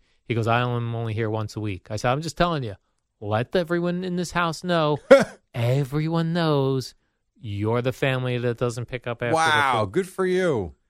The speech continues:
Speaker 1: He goes, "I'll go get it." I said, "Okay."
Speaker 2: Look at you.
Speaker 1: And I watched out of my, I peeked out my window.
Speaker 2: And he did?
Speaker 1: He did. He
Speaker 2: Does he
Speaker 1: came
Speaker 2: know
Speaker 1: back
Speaker 2: where you
Speaker 1: and got
Speaker 2: live?
Speaker 1: it. No, he was looking to see where I was.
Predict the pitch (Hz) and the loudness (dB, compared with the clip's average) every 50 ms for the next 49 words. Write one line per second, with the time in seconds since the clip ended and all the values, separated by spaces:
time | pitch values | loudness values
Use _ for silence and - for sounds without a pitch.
0 | _ _ _ _ _ _ _ _ _ - 117 107 110 104 95 110 107 107 101 110 | _ _ _ _ _ _ _ _ _ -4 -2 0 0 0 2 2 0 2 0 -2
1 | 104 98 104 101 95 85 90 - _ - 113 - - 110 101 104 104 110 107 - | -2 -2 -4 -6 -6 -8 -12 -18 _ -16 -16 -14 -12 -8 -6 -6 -6 -6 -6 -8
2 | 165 175 165 147 127 _ _ _ _ _ _ _ _ _ - 147 170 165 - 185 | -10 -10 -10 -12 -18 _ _ _ _ _ _ _ _ _ -8 -8 -6 -6 -4 -4
3 | 170 185 190 190 196 101 101 95 92 90 95 104 110 107 - - - - - 107 | -2 -2 0 0 2 0 0 -2 -2 -2 0 0 0 0 -2 -8 -14 -12 -10 -8
4 | 98 101 98 92 90 87 - - - _ - 110 - - - - - _ - 107 | -8 -8 -8 -8 -10 -12 -14 -18 -20 _ -20 -20 -20 -20 -20 -20 -12 _ -4 -4
5 | 107 113 107 92 87 95 107 104 98 110 107 120 117 104 90 80 76 - _ _ | -4 -4 -8 -10 -6 -4 0 2 2 2 2 2 0 0 0 -4 -8 -14 _ _
6 | - 113 104 104 104 92 82 - - 104 110 101 123 123 120 120 117 113 107 101 | -10 -8 -6 -4 -4 -6 -6 -10 -10 -6 -2 0 0 2 2 2 2 2 0 0
7 | 92 92 92 - - _ _ _ _ _ _ _ _ _ _ _ _ - 123 131 | 0 -2 -4 -6 -12 _ _ _ _ _ _ _ _ _ _ _ _ 2 4 6
8 | 127 110 95 82 - 117 127 123 - 123 135 151 139 - 107 90 90 - _ _ | 6 6 4 0 0 0 0 0 2 2 2 2 2 0 -4 -6 -6 -10 _ _
9 | _ _ _ _ _ _ - - 104 - - 127 123 117 120 117 113 113 113 113 | _ _ _ _ _ _ -8 -8 -6 -4 -2 -2 0 2 2 4 4 4 4 2
10 | 117 117 131 151 143 - - | 2 2 0 0 -4 -8 -16